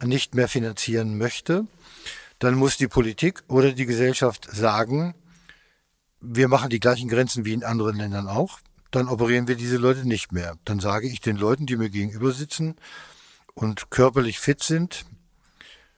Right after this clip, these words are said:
und in der Lage sind, noch viel aus ihrem Leben zu machen, ab fünfundsiebzig zahlt die Krankenkasse keine Prothese mehr und ich kann sie leider nicht operieren. Wenn das so gewollt ist,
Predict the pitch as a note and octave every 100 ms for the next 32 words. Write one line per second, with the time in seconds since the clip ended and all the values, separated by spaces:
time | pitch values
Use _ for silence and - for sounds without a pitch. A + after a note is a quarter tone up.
0 | _ _ - A2+ A2+ A2 G#2+ G#2 A2+ B2
1 | A2+ A#2 F#2 G#2+ G#2 G#2 - - - -
2 | - C3+ B2+ B2+ A#2+ A2 A2 A2+ G#2 A2
3 | F#2+ G#2+ D3 E3+ F3+ _ - - - -
4 | _ _ _ _ - A#2+ - C#3 B2 A2
5 | C3+ - D#3+ D3+ - - _ - A#2+ A2+
6 | - A#2+ B2 C3 A2+ - G#2+ G#2 F#2+ -
7 | F#2+ A#2 A#2+ C#3 C#3+ C#3+ C#3 A#2+ - -
8 | A#2+ G#2+ G2+ G2+ G2 G#2 G2 G#2 A2 G#2
9 | D#2+ D#2+ F#2+ G2 G#2+ A#2 G2+ F2+ G2 G#2+
10 | D3 -